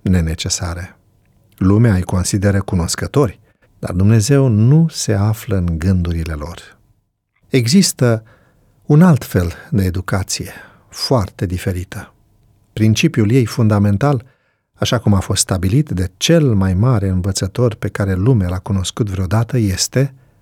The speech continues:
„Căutați mai întâi împărăția lui Dumnezeu și neprihănirea lui.” Matei șase cu treizeci și trei.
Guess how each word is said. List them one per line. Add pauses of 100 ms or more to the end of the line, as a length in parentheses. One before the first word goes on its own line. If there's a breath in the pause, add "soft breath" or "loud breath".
(320 soft breath)
„Căutați
mai
întâi (580)
împărăția
lui
Dumnezeu
și
neprihănirea
lui.” (300)
Matei
șase
cu
treizeci
și
trei.